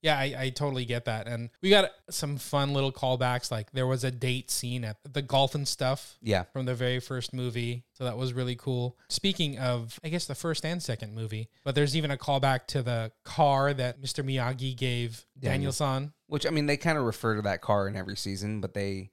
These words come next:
Speaker 1: Yeah.
Speaker 2: you know, this season they, they actually, like, give, like, a full explanation on the car, and I thought that was cool.
Speaker 1: Yeah, 'cause when we saw the car last in Karate Kid,
Speaker 2: Mm-hmm.
Speaker 1: it was, like, smoking, Ali crashed it.
Speaker 2: Yeah.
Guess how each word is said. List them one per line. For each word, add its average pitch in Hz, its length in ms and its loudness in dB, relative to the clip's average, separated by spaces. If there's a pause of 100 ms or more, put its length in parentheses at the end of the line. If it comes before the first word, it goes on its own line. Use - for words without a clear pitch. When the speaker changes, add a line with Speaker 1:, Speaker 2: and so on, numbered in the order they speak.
(140)
Speaker 1:
Yeah. 139 220 4
Speaker 2:
you 117 60 0
know, 101 120 2
this 117 180 0
season 107 360 -2
they, 101 220 -4
they 101 200 -4
actually, 98 560 -6
like, 101 200 -8
give, 110 140 0 (140)
like, 101 160 -8
a 92 40 -12
full 101 320 -2
explanation 95 580 -6
on 95 100 -8
the - 60 -10
car, 92 260 -2
and 98 80 -6
I 98 60 -6
thought 90 180 -6
that 90 100 -6
was - 120 -12
cool. - 280 -14 (140)
Speaker 1:
Yeah, 127 200 -2 (180)
'cause 156 120 -6
when 175 140 4
we 175 80 0
saw 202 220 6
the 196 100 2
car 170 260 2
last 135 640 0
in 127 380 -2
Karate 135 420 0
Kid, 127 520 2 (300)
Speaker 2:
Mm-hmm. 98 180 -8 (220)
Speaker 1:
it 156 100 -4
was, 139 200 0
like, 123 300 2
smoking, 135 880 0 (220)
Ali 127 380 0
crashed - 580 -2
it. 127 360 -2 (220)
Speaker 2:
Yeah. 98 180 -4